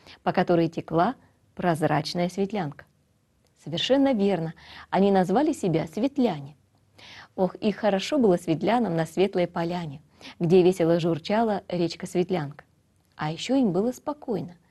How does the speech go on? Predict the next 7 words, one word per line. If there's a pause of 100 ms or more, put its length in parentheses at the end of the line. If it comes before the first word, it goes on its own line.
(320)
ведь
на
земле
их
охранял (120)
могучий
древодуб,